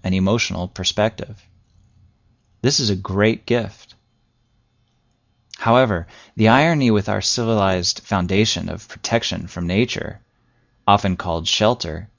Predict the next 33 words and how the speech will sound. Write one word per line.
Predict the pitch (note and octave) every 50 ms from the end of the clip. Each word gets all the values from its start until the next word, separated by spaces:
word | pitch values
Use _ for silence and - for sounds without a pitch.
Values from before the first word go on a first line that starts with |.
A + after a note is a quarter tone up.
| _ _ _ _ _ _ _ _ _ _
is | G#2 F#2+ F#2 G2
that | A2 A2 G#2+ G2+
the | G#2+ G2
very | F2 A2 B2 D3+ E3
thing | D3+ - D3+ D3+ C#3+
we | B2+ B2+ -
create | - - - A2+ G#2+ G#2 F#2+ F2+ F#2+ -
to | -
protect | - - F#2+ - - A#2+ B2 - A2
ourselves | G#2 F#2+ - G#2+ G2+ G2 F#2
from | - - G2+ F#2+
the | F2+ F2
bad | F2+ G2 - _ - G2 A2 B2 C#3+ D3+ A#2+ -
of | - - F2+ F2
nature | E2 D#2 D#2 D#2 - - D2+ E2 F2 - - _ _ _ _ _ _ _ _ _
has | _ - A2+ G#2+ G2+
been | G#2 A#2 A2
expanded | A2 G#2+ - - - - A#2 A#2+ B2+ B2 A#2+ G#2 G2+
to | F#2+
such | - - - - C#3+ E3 - - -
great | - G#2+ G2 G#2+ B2 D3 -
lengths | - B2 C3 C#3 A#2+ F2+ E2 - - - - - _ _ _ _ _ _ _ _ _ _
that | A#2+ A#2+
we | A2 B2+
have | C3 A2+
also | A#2 A#2 C#3 - - B2
barred | G#2+ G2 - G#2+ G#2+ B2 D3 D#3
ourselves | B2+ G2 F2 F2 - - F2 E2+ F2+ G#2 A2+ A2+ -
from | - - - A2 A2 A#2 B2 B2 A#2 A2+
the | C3 B2
good | A2 - - B2+ D#3+ F3+ D#3+ F2+ -
of | - G2+ F2+
nature. | E2+ D#2+ D#2 - - - - - G#2+